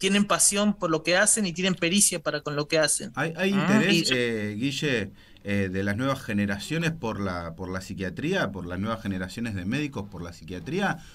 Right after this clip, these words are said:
Speaker 2: o hay un faltante, eh, en ese caso, de, de, de esa, de ese tipo de formación?
Speaker 1: Mira, me resulta muy interesante la, la pregunta por, porque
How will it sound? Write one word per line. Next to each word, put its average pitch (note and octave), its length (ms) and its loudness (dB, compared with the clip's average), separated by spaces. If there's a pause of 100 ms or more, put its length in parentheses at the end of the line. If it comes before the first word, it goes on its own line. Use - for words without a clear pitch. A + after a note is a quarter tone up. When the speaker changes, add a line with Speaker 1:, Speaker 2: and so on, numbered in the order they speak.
(140)
Speaker 2:
o G2 400 0
hay B2 300 4
un G#2 60 2 (120)
faltante, A2 880 0 (400)
eh, F2 580 -6
en G2+ 160 2
ese G2 300 0
caso, E2+ 400 -8
de, F2 80 -6
de, E2+ 300 -8
de F2+ 60 -4
esa, F#2 220 -8
de F2+ 180 -10
ese F#2+ 120 -4
tipo F2+ 260 -6
de F2+ 80 -10
formación? - 540 -4 (880)
Speaker 1:
Mira, G#3 220 6
me F3+ 240 2
resulta G#3+ 320 4
muy A3 180 6
interesante G#3+ 720 2
la, D3+ 200 0
la D#3 140 0
pregunta G#3 460 2
por, D#3+ 200 -2 (220)
porque D3+ 720 0